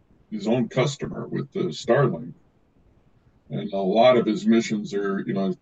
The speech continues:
feeding himself, or his launches are. But, but still, uh, clearly reusability is the way to go. And I think it's also clear, I, I think the vast majority of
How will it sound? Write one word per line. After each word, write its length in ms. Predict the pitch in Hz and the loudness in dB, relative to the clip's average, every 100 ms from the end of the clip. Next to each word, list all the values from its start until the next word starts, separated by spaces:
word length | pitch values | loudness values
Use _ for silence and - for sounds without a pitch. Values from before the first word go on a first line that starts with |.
| - | -2
feeding 240 | 113 98 | 0 0
himself, 600 | 92 82 - - 107 92 - | -2 -4 0 0 0 -2 -4
or 220 | 87 90 | -4 -2
his 180 | 139 - | -4 -6
launches 480 | - 107 - 170 180 | -4 -4 -6 -10 -10
are. 260 | 156 170 _ _ _ _ _ _ _ _ _ _ _ - | -10 -12 _ _ _ _ _ _ _ _ _ _ _ -6
But, 180 | 196 151 - | -4 -4 -2
but 180 | - - | -4 -4
still, 580 | - 151 123 98 - - _ _ 180 | -2 4 4 4 0 -10 _ _ -8
uh, 260 | 139 196 190 _ _ _ - - - _ - | -4 -4 -4 _ _ _ -20 -20 -20 _ -6
clearly 320 | - 160 135 113 | 2 6 8 8
reusability 1120 | 113 120 117 92 95 113 107 101 101 98 - | 6 6 4 2 4 4 4 0 -4 -8 -4
is 380 | 98 98 90 - | -4 -4 -6 -8
the 100 | 98 | -4
way 160 | 196 | 0
to 80 | 90 | 0
go. 460 | 95 95 - 180 233 _ _ _ - - - _ _ _ _ | 0 -2 -4 -6 -10 _ _ _ -20 -20 -20 _ _ _ _
And 200 | - 98 | -10 -6
I 120 | 104 107 | -4 -2
think 160 | 107 | -2
it's 180 | 104 113 | -2 0
also 360 | 107 92 98 - | 0 0 -2 -2
clear, 460 | - 104 101 110 - | 0 2 2 0 -2
I, 140 | 196 - _ _ - | -4 -4 _ _ -2
I 40 | |
think 240 | - 123 - - | 2 2 0 -4
the 160 | - | -2
vast 480 | 92 113 - 117 - | 4 6 6 2 -4
majority 800 | 95 147 107 120 123 104 101 90 - _ _ _ _ _ _ _ | -8 -2 2 2 2 2 0 -4 -14 _ _ _ _ _ _ _
of 300 | 98 101 95 | -6 -4 -4